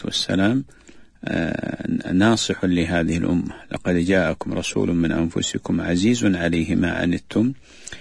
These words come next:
حريص عليكم بالمؤمنين رؤوف رحيم". الأمر الآخر أن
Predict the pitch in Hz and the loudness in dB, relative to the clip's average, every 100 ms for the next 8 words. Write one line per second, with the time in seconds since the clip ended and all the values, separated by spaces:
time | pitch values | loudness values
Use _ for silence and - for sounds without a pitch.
0 | - - - 101 104 95 - 95 90 90 | -20 -20 -4 2 2 2 -2 -2 2 0
1 | 85 87 85 87 82 85 87 90 85 82 | 0 0 2 2 2 2 4 4 2 0
2 | 50 - - - 71 - - - - _ | -2 -4 -4 -6 -6 -4 -6 -6 -14 _
3 | - - - - - - - 95 107 127 | -20 -20 -20 -20 -20 -20 -6 0 4 4
4 | 127 135 120 - 110 - 98 95 | 4 2 0 0 -2 0 2 4